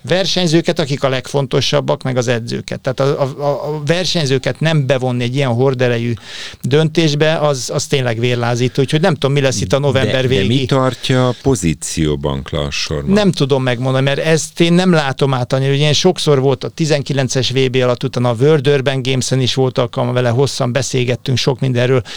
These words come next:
Speaker 1: de ezt a részét, hogy ő hogy menedzseli a networkjét, és hogy valószínűleg úgy, hogy ugye most ez csak spekuláció, de valószínűleg van valóság alapja. Tehát abban a száznegyven-százötven tagországban van egy csomó ilyen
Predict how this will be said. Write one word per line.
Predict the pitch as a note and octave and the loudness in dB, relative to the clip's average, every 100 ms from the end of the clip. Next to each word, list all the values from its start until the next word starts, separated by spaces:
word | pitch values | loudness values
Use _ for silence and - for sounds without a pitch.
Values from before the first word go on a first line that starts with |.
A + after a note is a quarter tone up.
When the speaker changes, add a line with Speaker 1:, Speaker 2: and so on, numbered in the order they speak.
| - - | -12 -4
Speaker 1:
de | C3+ | 0
ezt | D3+ - | 0 0
a | |
részét, | D3 D3+ - D3 | 0 0 0 0
hogy | C#3+ C#3 | 0 2
ő | |
hogy | B2+ E3 F3+ | 2 4 4
menedzseli | F3+ E3 D3 C#3 C#3 C#3 | 2 2 2 2 2 2
a | |
networkjét, | C3 E3 E3 C#3+ C3 B2 B2 G#2+ B2 - | 2 0 0 2 2 0 -2 -2 -2 -2
és | B2 - | -2 0
hogy | C3 B2+ - - - - | 0 -2 -4 -12 -14 -12
valószínűleg | - D3+ A3+ A#3 - G#3 G#3 G3+ F#3 | -2 0 2 2 2 4 4 4 4
úgy, | A3 F#3+ | 2 4
hogy | E3 D#3 F3 - | 0 0 -2 0
ugye | E3+ C#3+ D#3 D#3+ C#3 - - - E3 | 0 2 0 0 -8 -18 -18 -6 -2
most | D#3 - | -2 -4
ez | D3+ D#3+ | -2 -2
csak | - E3 - | 0 -2 0
spekuláció, | - G3+ F#3+ D3+ C3+ B2+ - D3 | -2 0 2 2 2 -2 0 0
de | C#3+ D3+ | 2 2
valószínűleg | C3+ D#3 C#3 C#3 C3+ C3 | 2 2 2 0 -2 0
van | C3 | 0
valóság | C#3 C3+ A#2 A#2+ A#2 | 2 0 0 -2 -2
alapja. | A2+ A#2 C3 | -2 -2 -2
Tehát | B2 C3 | -2 0
abban | C3+ C3+ | 0 0
a | |
száznegyven-százötven | - F#3 D#3 C#3+ C#3 B2 A#2 D3 C3+ B2 - B2+ | 0 0 0 0 0 -2 0 -2 0 -2 -2 -2
tagországban | A#2+ C#3 F3 D#3+ E3+ E3 F3 | -2 0 2 2 0 0 0
van | G3+ G3+ | 2 0
egy | - | 0
csomó | G3 F3+ D#3+ | 2 4 4
ilyen | D#3 D#3 D#3+ | 4 4 2